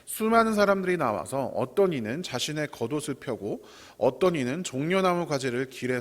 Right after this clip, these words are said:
펴서 깔고, "호산나, 주의 이름으로 오시는 이여, 가장 높은 곳에서 호산나," 이렇게 하면서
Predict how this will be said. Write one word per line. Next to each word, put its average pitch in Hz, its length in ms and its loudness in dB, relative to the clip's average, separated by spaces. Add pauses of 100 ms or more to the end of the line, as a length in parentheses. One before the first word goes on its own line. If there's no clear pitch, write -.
(120)
펴서 175 460 -6
깔고, 160 540 -2 (440)
"호산나, 202 480 4
주의 165 380 4
이름으로 151 340 0
오시는 139 380 -2
이여, 104 260 -6
가장 156 380 -6
높은 156 320 -6
곳에서 143 280 -8
호산나," 147 640 -8
이렇게 123 300 -8
하면서 135 520 -2